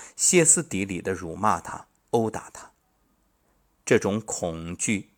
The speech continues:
内化到她的潜意识中，成为内在的关系模式，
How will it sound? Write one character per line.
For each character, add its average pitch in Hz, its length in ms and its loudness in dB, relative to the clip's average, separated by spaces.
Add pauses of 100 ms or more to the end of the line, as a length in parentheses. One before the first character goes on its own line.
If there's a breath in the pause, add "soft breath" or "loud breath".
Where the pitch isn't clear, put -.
(120)
内 131 180 4
化 98 200 4
到 87 160 -2
她 - 160 -4
的 90 120 -4
潜 87 300 -4
意 117 120 0
识 - 200 -6
中， 85 220 -12 (440 soft breath)
成 175 160 -2
为 160 120 4
内 180 220 2
在 110 200 2
的 104 80 0
关 117 240 -2
系 104 120 -4
模 82 240 -8
式， - 260 -6